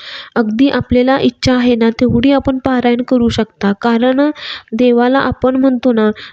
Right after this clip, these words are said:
देव फक्त भक्तीचा भुकेलेला असतो. देवाला आपल्याकडून कुठल्याही गोष्टीची अपेक्षा नसते. तर आपण हे सात दिवसाचे पारायण कसं करायचं,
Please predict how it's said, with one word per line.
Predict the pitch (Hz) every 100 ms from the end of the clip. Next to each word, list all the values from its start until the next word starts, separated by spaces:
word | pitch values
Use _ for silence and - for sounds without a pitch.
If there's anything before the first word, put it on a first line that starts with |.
| -
देव | 226 254
फक्त | 254 - -
भक्तीचा | 240 247 - - 233 254
भुकेलेला | 233 233 233 226 226 220
असतो. | 220 - 214 202 208 262 - - - -
देवाला | 233 233 233 254
आपल्याकडून | 247 226 226 240 247
कुठल्याही | 247 247 - 233 226 247
गोष्टीची | 254 240 240 233 -
अपेक्षा | 240 220 226 233
नसते. | 226 233 - 185 185 _ - - - - -
तर | 269
आपण | 269 240 220 220
हे | 240
सात | 240 254
दिवसाचे | 240 254 - 247 254
पारायण | - 240 233 226 240
कसं | 277 -
करायचं, | 285 262 233 220 - 220